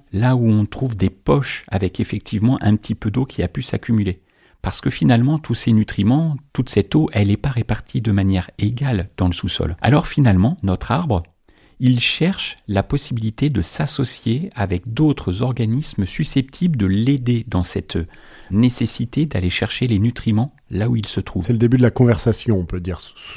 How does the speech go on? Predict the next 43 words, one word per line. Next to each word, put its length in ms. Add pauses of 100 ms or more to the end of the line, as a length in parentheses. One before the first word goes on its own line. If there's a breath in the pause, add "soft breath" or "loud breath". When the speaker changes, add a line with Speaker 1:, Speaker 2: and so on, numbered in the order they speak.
Speaker 2:
souterraine. 840
C'est 140
une 80
conversation 420
très 320
intéressée, 580
on 100
est 60
d'accord, 320
hein. 60
Il 60
s'agit 460
de, 320
de, 180
de 100
s'entraider. 720
Speaker 1:
C'est 240
une 100
conversation 640
très 240
intéressée, 580
mais 140
qui 160
ne 80
se 140
fait 180
pas 180
sans 360 (100)
heurts 180
au 80
début. 300 (460 soft breath)
Parce 200
que, 240
au 80
final, 500 (140)
il 120
y 120
a 120
un 340
autre 400
organisme 800
qu'on 240
ne 840